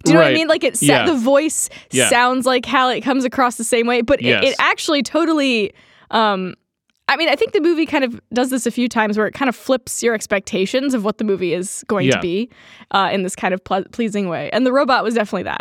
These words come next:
Speaker 1: where it ends up being someone who is, is you, you really like and helps, helps our hero.
Speaker 2: I did really like the robot. I think the robot was probably the best part of this movie.
Speaker 1: Mm-hmm.
Speaker 2: Um, it's,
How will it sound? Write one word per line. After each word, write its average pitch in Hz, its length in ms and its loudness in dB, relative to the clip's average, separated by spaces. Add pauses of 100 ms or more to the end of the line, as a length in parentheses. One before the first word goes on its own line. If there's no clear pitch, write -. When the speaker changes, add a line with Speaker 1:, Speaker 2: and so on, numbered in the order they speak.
Speaker 1:
where 202 160 0
it 190 100 0
ends 269 180 0
up 220 120 0
being 196 420 -4 (380)
someone 220 400 0
who 208 420 0
is, 190 400 -4 (120)
is 185 280 -4
you, 202 240 -6
you 226 120 0
really 214 280 2
like 233 320 0
and 208 140 0
helps, - 480 -4
helps 285 280 -4
our 214 120 2
hero. 214 520 -2 (380)
Speaker 2:
I 202 100 2
did 208 240 2
really 180 300 4
like 135 320 2
the 127 100 -2
robot. 123 460 2
I 127 80 2
think 139 300 -2
the 135 80 -2
robot 127 380 2
was 120 120 -6
probably 123 460 -2
the 117 100 -4
best 113 240 -4
part 120 180 -2
of 113 120 -4
this 110 160 -10
movie. 135 460 -2 (340)
Speaker 1:
Mm-hmm. 233 240 -2
Speaker 2:
Um, 117 440 0 (720)
it's, - 640 -2